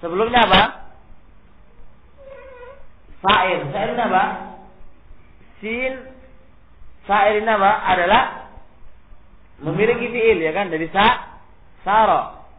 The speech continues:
Jadi huruf-hurufnya huruf-huruf fi'il. Tapi huruf-hurufnya huruf-huruf fi'il. Dan mananya juga mana fi-, fi'il. Hadza wa, di sini, ya, barakallahu fik.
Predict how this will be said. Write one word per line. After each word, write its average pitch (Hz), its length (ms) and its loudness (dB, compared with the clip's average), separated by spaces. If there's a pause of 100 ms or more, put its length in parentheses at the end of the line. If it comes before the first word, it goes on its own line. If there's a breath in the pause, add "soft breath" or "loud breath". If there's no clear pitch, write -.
(480)
Jadi 131 400 -6
huruf-hurufnya 226 640 2
huruf-huruf 220 400 -4
fi'il. 202 320 -2 (1040)
Tapi 160 400 -4
huruf-hurufnya 190 720 -2 (720)
huruf-huruf 180 560 -2
fi'il. 190 340 -2 (680)
Dan 156 240 0
mananya 151 720 -4
juga 147 240 -4
mana 139 240 -4
fi-, - 400 -6 (240)
fi'il. 127 320 -8 (2000)
Hadza 139 320 -2
wa, 117 400 -2 (640)
di 156 140 -12
sini, 226 160 -6
ya, 185 100 -6
barakallahu 151 680 -4
fik. - 260 -12